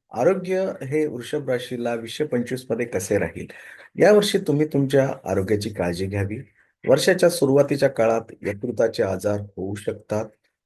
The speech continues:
मार्च, एप्रिलमध्ये प्रतिगामी शुक्र गर्भवती महिलांना काही समस्या निर्माण करू शकतो. जुलै महिन्यात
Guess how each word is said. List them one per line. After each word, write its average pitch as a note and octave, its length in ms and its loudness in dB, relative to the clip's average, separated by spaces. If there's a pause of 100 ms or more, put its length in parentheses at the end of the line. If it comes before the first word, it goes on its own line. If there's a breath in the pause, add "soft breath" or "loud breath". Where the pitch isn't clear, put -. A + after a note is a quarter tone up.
मार्च, C3 480 2
एप्रिलमध्ये C3+ 500 0
प्रतिगामी B2+ 580 -2
शुक्र A#2+ 360 -2
गर्भवती A2 540 -2
महिलांना G#2 460 0
काही G2 200 -4
समस्या G2 480 -4
निर्माण F#2 440 -2
करू F2 200 -4
शकतो. G#2+ 640 -4 (380 loud breath)
जुलै F#3+ 280 8
महिन्यात C#3 440 4